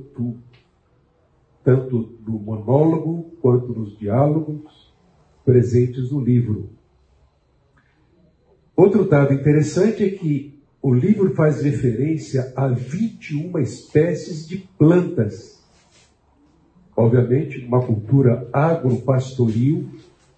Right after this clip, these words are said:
o autor usou e abusou dessas figuras dentro do livro.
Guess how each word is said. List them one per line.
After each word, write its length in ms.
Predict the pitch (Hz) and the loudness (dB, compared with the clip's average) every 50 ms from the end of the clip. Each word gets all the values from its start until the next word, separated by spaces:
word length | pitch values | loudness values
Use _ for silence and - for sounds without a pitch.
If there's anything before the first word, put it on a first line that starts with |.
| _ _ _ _ _ _ _ _ _ _ _ | _ _ _ _ _ _ _ _ _ _ _
o 120 | - 127 143 | 2 4 6
autor 680 | 143 139 139 - - 127 123 135 160 170 - - - - - - _ - - - - - _ _ _ _ _ | 6 6 4 2 2 4 4 4 4 2 -4 -8 -12 -16 -20 -20 _ -20 -20 -20 -20 -20 _ _ _ _ _
usou 580 | - 135 147 143 123 104 - 117 123 139 151 160 | 0 2 2 2 2 0 0 2 2 4 4 2
e 80 | 160 160 | 2 2
abusou 720 | 170 190 190 - 226 220 196 160 127 117 127 160 196 185 135 | 2 2 2 0 -2 -2 -2 -4 -4 0 4 4 4 4 4
dessas 420 | 131 123 120 120 127 120 - - | 2 2 2 0 -2 -4 -4 -4
figuras 720 | - 110 101 110 120 131 139 139 147 143 - - - - - _ _ _ _ _ _ _ _ | -6 -6 -4 -2 0 0 2 2 0 -2 -4 -8 -14 -20 -20 _ _ _ _ _ _ _ _
dentro 300 | - 123 135 139 135 147 | 2 2 2 2 0 -2
do 140 | 147 156 170 | -2 -2 0
livro. 580 | 170 165 170 165 147 135 123 98 - - - | 0 0 2 4 4 4 4 2 0 -4 -10